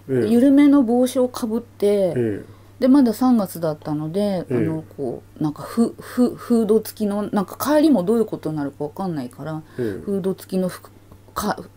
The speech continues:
Speaker 2: パーカーみたいなのも別途持って、
Speaker 1: ええ。
Speaker 2: それでと、とにかくタクシーに乗り込んで行きました。
Speaker 1: 脳天割りましたと。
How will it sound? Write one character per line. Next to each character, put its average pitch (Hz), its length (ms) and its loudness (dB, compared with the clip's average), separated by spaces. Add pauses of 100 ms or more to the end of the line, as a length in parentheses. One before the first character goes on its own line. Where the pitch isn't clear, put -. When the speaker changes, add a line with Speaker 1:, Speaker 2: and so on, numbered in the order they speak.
(120)
Speaker 2:
パ 185 200 0
ー - 20 -4
カ 202 140 -8
ー 208 80 -4
み 196 100 -2
た 165 120 -2
い - 20 0
な 147 80 -4
の 147 60 -4
も 147 80 -4
別 202 260 2
途 135 120 -6
持 170 200 -2
っ - 20 -20
て、 - 260 -6
Speaker 1:
え 156 280 -2
え。 107 240 -6 (640)
Speaker 2:
そ 240 60 -6
れ 233 140 0
で 202 120 -4
と、 208 200 -2 (280)
と 196 80 -4
に 175 120 0
か - 120 -16
く - 180 -20
タ 156 120 -8
ク - 120 -12
シ - 140 -6
ー - 20 -2
に 120 160 -6
乗 - 100 -8
り - 140 -8
込 - 140 -10
ん - 160 -8
で 247 240 0
行 - 40 -12
き - 140 -12
ま - 140 -12
し - 100 -16
た。 - 120 -18 (800)
Speaker 1:
脳 131 200 6
天 131 200 2
割 104 200 -2
り 104 40 -6
ま 107 120 -4
し - 100 -12
た 92 140 -14
と。 - 180 -18